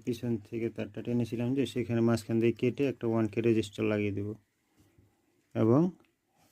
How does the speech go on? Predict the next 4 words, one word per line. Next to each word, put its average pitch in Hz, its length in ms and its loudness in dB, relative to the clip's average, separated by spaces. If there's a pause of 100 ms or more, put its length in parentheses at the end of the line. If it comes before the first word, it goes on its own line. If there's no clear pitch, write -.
(140)
এই 104 100 -6
যে 101 60 -8 (160)
এলইডির, 123 420 4 (2000)
এলইডির 117 380 0